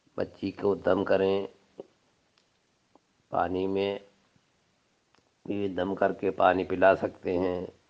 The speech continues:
سرکار حضور مفتی اعظم ہند رحمۃ اللہ علیہ کا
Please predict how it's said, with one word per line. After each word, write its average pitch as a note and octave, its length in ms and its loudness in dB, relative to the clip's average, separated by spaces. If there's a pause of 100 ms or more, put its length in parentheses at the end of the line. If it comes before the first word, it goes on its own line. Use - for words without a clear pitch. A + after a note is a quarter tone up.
(760)
سرکار G2 460 4
حضور F#2 260 0
مفتی F#2+ 400 -2
اعظم F#2 200 2
ہند F#2+ 280 0 (1120)
رحمۃ F2+ 360 -2
اللہ F2+ 220 0
علیہ F#2 320 2
کا F#2 260 4